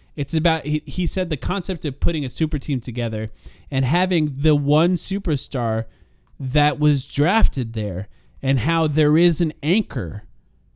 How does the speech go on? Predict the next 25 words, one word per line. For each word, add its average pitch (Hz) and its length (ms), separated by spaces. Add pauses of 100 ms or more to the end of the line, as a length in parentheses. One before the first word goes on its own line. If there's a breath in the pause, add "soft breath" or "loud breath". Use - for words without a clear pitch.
(180)
to 151 200
the, 135 580
uh, 120 380 (720)
to 165 120
the 170 100
culture - 680 (100)
of 123 260
that 110 220
team, 98 460
whether 127 240
it 127 80
be 127 360 (380 soft breath)
Dwayne 147 300
Wade 123 460 (400 soft breath)
in 147 180
Miami, 131 640
recruiting 135 480
players 131 380
over 120 200
to - 140
Miami 120 540
and 117 180
understanding 139 640
that 113 160
this 123 300